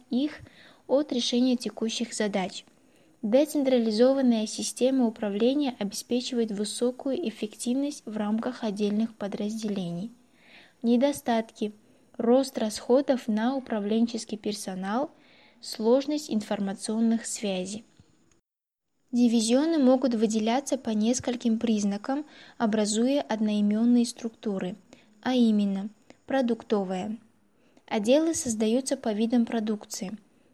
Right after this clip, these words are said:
Такая структура эффективна для разработки новых видов продукции.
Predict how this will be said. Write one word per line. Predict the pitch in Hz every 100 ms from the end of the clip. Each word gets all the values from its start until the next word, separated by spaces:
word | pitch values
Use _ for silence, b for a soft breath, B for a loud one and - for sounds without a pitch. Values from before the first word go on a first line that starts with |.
| -
Такая | 226 262 294
структура | 294 254 226 - 277 294
эффективна | 226 - 208 - 247 269 269
для | 226 214
разработки | 208 208 196 214 247 -
новых | 233 220 240 254 247
видов | 220 220 226
продукции. | - 220 208 202 - - 190